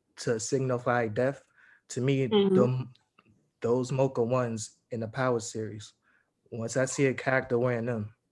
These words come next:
Speaker 1: Christmas
Speaker 2: Like a little bit
Speaker 1: is
Speaker 2: of
Speaker 1: over.
Speaker 2: foreshadowing or something.
Speaker 1: Yeah.
Speaker 2: Ooh. Well, that's intimidating. I'm gonna be looking out for new shoes now.
Speaker 1: <laughs>
Speaker 2: I'm not putting them on.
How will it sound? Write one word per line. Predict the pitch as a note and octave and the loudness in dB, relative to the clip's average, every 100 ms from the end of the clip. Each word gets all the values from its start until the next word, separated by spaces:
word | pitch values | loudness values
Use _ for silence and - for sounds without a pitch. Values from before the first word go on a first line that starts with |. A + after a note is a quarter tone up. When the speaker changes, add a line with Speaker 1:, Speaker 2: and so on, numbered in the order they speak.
| _ - | _ -10
Speaker 1:
Christmas | B2+ B2 G#3 F#3+ | -6 -4 -2 0
Speaker 2:
Like | |
a | G3 | 2
little | G3 | 2
bit | F#3+ G3 | 2 2
Speaker 1:
is | |
Speaker 2:
of | - | 2
Speaker 1:
over. | G3 | 2
Speaker 2:
foreshadowing | F#3+ - G3 G#3+ A3 G3+ F#3+ | 2 2 2 4 2 2 -2
or | F3+ | -6
something. | F#3+ F#3 F3+ F#3 F3+ | -6 -6 -4 -4 -2
Speaker 1:
Yeah. | B2+ A#2 A2 - - _ _ _ _ - | -2 -2 -10 -16 -20 _ _ _ _ -2
Speaker 2:
Ooh. | G3 G3 F3 D#3 F#3+ _ _ _ _ _ F#3+ | 2 2 2 -4 -12 _ _ _ _ _ 2
Well, | G3 | 4
that's | G3+ G3+ | 4 0
intimidating. | F#3 G3 F#3+ E3 E3 | -2 0 0 0 0
I'm | E3+ | -2
gonna | F3+ | -2
be | F#3 | -2
looking | F3+ E3+ | -2 0
out | D3+ - | 0 0
for | - | -4
new | C3 | 0
shoes | D3+ D#3+ E3+ | 0 -2 -4
now. | - - - - | -4 -4 -6 -2
Speaker 1:
<laughs> | |
Speaker 2:
I'm | F3+ F#3 F3 | 0 2 4
not | F#3+ G3 | 2 4
putting | F#3 F3+ | 0 2
them | F3+ | 2
on. | E3+ C#3+ G3 | 4 2 -2